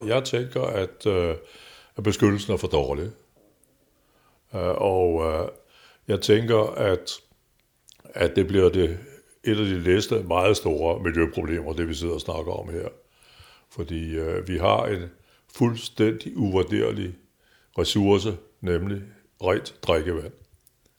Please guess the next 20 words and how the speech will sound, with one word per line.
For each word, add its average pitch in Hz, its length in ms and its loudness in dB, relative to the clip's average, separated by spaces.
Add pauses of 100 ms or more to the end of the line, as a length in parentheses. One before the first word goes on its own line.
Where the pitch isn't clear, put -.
(840)
Og, 85 400 2
øh, 82 80 0
jeg 85 120 2
tænker, 107 400 4
at 101 240 -2
den 113 180 2
dag, 107 320 2 (500)
det 107 360 0
rene 95 280 2
drikkevand 92 640 0
er 87 100 -6
tilstrækkeligt 92 560 -4
forurenet, 92 600 -2
så 101 120 -2
vi 90 100 -8
skal 85 180 -6
til 95 100 -6
at 87 120 -4
rense 76 300 -6
det, - 80 -20